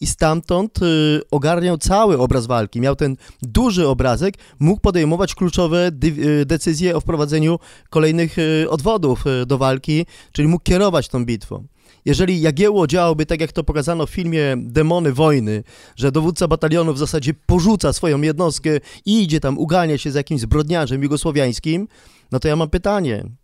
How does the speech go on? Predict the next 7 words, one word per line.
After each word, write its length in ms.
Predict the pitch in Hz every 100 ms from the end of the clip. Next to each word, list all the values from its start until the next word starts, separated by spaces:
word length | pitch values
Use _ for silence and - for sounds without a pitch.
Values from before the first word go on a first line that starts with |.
| _
a 100 | -
co 140 | 156 180
by 60 |
się 120 | 185
stało, 320 | - 165 165 160
gdyby 420 | 135 151 151 147 - - -
rzeczywiście, 920 | 131 151 135 156 - 165 156 147